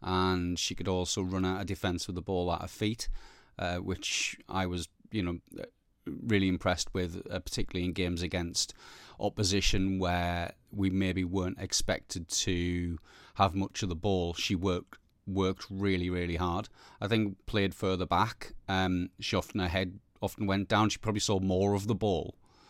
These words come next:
Um, and, uh, sometimes the end product wasn't quite there, but I don't think there was ever an issue with attitude, and I think there's a player in there, um, where she might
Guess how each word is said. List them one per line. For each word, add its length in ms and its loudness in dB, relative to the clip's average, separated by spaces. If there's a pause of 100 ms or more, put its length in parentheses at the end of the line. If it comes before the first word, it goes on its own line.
(300)
Um, 680 2
and, 600 0
uh, 440 -2
sometimes 500 2
the 100 4
end 200 4
product 320 0 (200)
wasn't 400 -2
quite 340 0
there, 200 4
but 240 -4 (340)
I 60 -4
don't 320 0
think 220 -4
there 80 -2
was 180 -2 (140)
ever 480 0
an 160 -2
issue 340 -2
with 140 0
attitude, 640 0
and 160 -2
I 60 -2
think 200 -2
there's 160 -4
a 60 -6
player 360 2
in 180 4
there, 200 2 (580)
um, 520 2 (800)
where 420 4
she 160 2
might 300 2